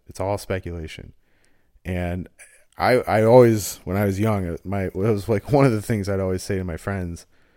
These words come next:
um, you know, "When I meet God in heaven, I wanna know what he did before creation. I wanna know what he did before creation." And I always joked, you know, he always played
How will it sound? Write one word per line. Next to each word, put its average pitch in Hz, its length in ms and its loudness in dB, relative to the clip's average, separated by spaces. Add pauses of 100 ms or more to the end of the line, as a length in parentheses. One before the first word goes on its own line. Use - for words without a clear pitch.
(360)
um, 78 500 -12 (1400)
you 92 80 -6
know, 90 100 -4
"When 95 100 -2
I 120 80 2
meet 113 240 -2
God 101 280 -2
in 90 120 -6
heaven, 92 460 -4 (1080)
I 95 220 -4
wanna 92 260 -4
know 90 180 -4
what 82 120 -6
he 85 100 -6
did 80 180 -8
before 78 340 -8
creation. 76 640 -14 (200)
I 90 80 -10
wanna 92 240 -6
know 87 160 -8
what 104 220 -2
he 113 80 2
did 98 160 -4
before 87 300 -8
creation." - 520 -12
And 80 160 -10 (500)
I 85 120 -4
always 90 240 -2
joked, 90 280 -6
you 90 60 -6
know, 85 120 -4
he 87 100 -4
always 87 220 -4
played 80 300 -8